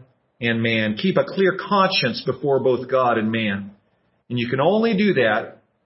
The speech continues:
if you speak the truth. You've got to speak the truth. You can't do it if you're peddling half-truths and embellishments. When you're under attack,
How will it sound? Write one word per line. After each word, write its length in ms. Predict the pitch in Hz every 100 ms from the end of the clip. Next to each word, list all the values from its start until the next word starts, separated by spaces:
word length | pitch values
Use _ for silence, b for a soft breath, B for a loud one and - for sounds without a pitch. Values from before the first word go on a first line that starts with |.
| _ _ _
if 140 | 120 107
you 100 | 113
speak 500 | - - 165 156 156
the 80 | 135
truth. 480 | - - 110 101 - - _ _ _ _ _ -
You've 180 | 131
got 180 | 175 175
to 80 | 147
speak 280 | - 147 -
the 80 | 120
truth. 300 | - 113 104
You 120 | 120
can't 240 | 156 156 120
do 200 | 139 110
it 260 | 98 - _ _ _ _ _ _
if 140 | 120
you're 160 | 120 120
peddling 420 | - 143 131 117
half-truths 880 | 107 120 120 - 120 104 98 - - _ _ _ _ _
and 140 | 120 113
embellishments. 840 | 98 120 110 104 - 98 - - - _ _ _ _ _ _ _
When 140 | 139 139
you're 160 | 151
under 180 | 170 160
attack, 520 | 151 151 180 214 -